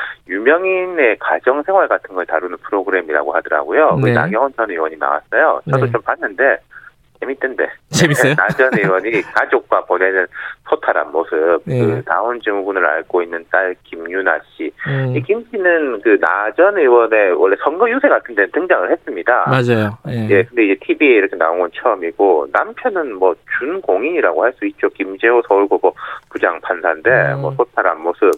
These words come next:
Speaker 1: 가족들끼리 삼겹살 구워 먹고 치맥하고 이런 모습이 나왔고요.
Speaker 2: 네.
Speaker 1: 시청률이 좋았다 그래요.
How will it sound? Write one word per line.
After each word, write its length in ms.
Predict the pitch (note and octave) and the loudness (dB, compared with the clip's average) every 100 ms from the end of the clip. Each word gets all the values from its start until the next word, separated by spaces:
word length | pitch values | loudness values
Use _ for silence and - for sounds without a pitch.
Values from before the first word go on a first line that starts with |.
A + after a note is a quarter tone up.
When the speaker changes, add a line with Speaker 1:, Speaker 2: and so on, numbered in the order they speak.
| - | 0
Speaker 1:
가족들끼리 1000 | F#2+ F#2+ D#2+ _ _ _ E2 - - - | -2 -2 -4 _ _ _ -8 -6 -6 -4
삼겹살 500 | - F2+ G2 - E2+ C#2+ | -4 -2 -2 0 -2 0
구워 160 | F#2 E2 | 0 2
먹고 420 | E2 - - C#2+ - - - - | 0 -6 -4 -6 -6 -14 -14 -10
치맥하고 580 | - G2+ F#2 - F#2 E2 | -4 -4 -4 -4 -2 0
이런 180 | F2 F#2+ | 0 -2
모습이 640 | F2+ F2+ F#2 D#2+ D#2 D2+ E2+ | -2 -2 0 2 0 -2 -4
나왔고요. 680 | D2 C#2 F2 - - E3+ A#2+ C#3+ | -2 0 -2 -2 0 2 2 -2
Speaker 2:
네. 140 | C3 B2+ C#3+ - - | -4 -4 -8 -12 -8
Speaker 1:
시청률이 360 | - C4+ C#4+ - | -4 0 0 2
좋았다 320 | A2+ E3 G#3 | 2 2 0
그래요. 520 | G#2+ F2+ D3+ F2 | 0 2 2 2